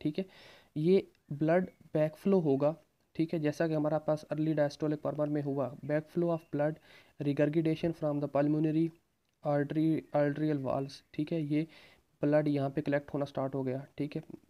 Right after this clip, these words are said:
सपोज यहाँ तक ब्लड फिल हो गया, ठीक है। ये जो इसके लीफ है ना, इनको ये प्रॉपरली ब्लड नीचे से ऊपर की तरफ पुश करता है और इसको प्रॉपरली ओपन नहीं होने देता, ठीक है। इनके प्रॉपरली ओपन ना होने की वजह से जो हमारे पास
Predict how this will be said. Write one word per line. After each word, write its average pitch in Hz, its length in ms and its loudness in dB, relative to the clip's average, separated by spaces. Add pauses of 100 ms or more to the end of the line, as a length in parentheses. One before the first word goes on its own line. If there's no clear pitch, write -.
सपोज 143 360 -2
यहाँ 135 220 -2
तक 135 200 -6
ब्लड 131 240 -2 (160)
फिल 131 240 -2
हो 135 100 -6
गया, - 140 -14
ठीक - 260 -8
है। 170 60 -14 (440)
ये 165 120 4
जो 185 80 4
इसके 185 220 0
लीफ 170 360 2
है 151 60 0
ना, 151 180 -2 (340)
इनको 175 260 2
ये 190 100 2
प्रॉपरली 175 600 -2 (140)
ब्लड 151 280 0
नीचे 156 240 -2
से 165 120 -4
ऊपर 165 260 -2
की 160 100 -4
तरफ 151 240 -4 (100)
पुश 170 120 -2
करता 135 320 -4
है 160 100 0
और 156 60 -2
इसको 156 200 -8
प्रॉपरली 156 440 -2
ओपन 160 260 0
नहीं 131 220 -2
होने 127 180 -4
देता, 123 260 -8
ठीक 139 280 -6
है। 180 80 -8 (480)
इनके 180 280 2
प्रॉपरली 175 640 0
ओपन 160 280 0
ना 139 340 -2
होने 160 340 2
की 147 80 -4
वजह 131 220 -2
से 143 160 -8
जो 139 120 -4
हमारे 135 280 -2
पास 143 300 -2